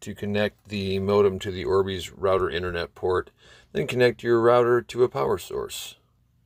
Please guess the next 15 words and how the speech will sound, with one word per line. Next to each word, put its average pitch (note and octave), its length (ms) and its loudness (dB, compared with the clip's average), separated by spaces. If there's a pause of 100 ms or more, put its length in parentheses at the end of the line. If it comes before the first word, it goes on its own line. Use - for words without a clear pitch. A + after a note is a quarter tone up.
(160)
Use G#2 300 -4
the G2+ 100 -6
provided A2+ 440 6
Ethernet B2 420 -2
cable D3 360 2
to B2+ 100 -16
connect A2 500 -2
to A2 340 -4
the G2 460 0
modem A#2 560 2 (680)
to - 100 -12
the G2 120 -4
Orbi's A2 460 4
internet A2 520 -2
port. - 480 -2